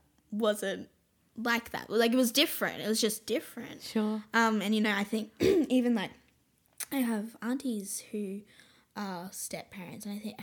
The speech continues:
Speaker 1: <sighs> it's so hard because every situation is so different, and I don't know if there's, like, one piece of advice. I think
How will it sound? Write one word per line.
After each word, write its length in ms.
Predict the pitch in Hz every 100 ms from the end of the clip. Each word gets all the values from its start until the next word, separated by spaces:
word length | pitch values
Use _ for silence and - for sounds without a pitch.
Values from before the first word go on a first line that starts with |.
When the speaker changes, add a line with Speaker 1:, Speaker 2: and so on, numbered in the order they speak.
| -
Speaker 1:
<sighs> 120 | - -
it's 80 |
so 240 | - - 233
hard 360 | 233 262 254
because 480 | 233 226 220 214 214 - - - -
every 340 | 208 220 254 254
situation 680 | 247 247 233 214 233 233 208
is 120 | 196
so 600 | - - - 226 240 240
different, 600 | 233 233 - 214 208 -
and 120 | 208 208
I 80 | 214
don't 260 | 226 214 214
know 200 | 226 226
if 380 | 226 220 214
there's, 260 | 208 196 208
like, 160 | 190 - _ - _ _ _ _ _ _ _ _ _ _ _ -
one 580 | 214 220 220 226 226 220 - - _ _ _ _ _ _ _ _ _
piece 380 | 226 220 214 208
of 160 | 202
advice. 500 | 202 214 196 208 220 220
I 60 |
think 420 | 220 277 262 233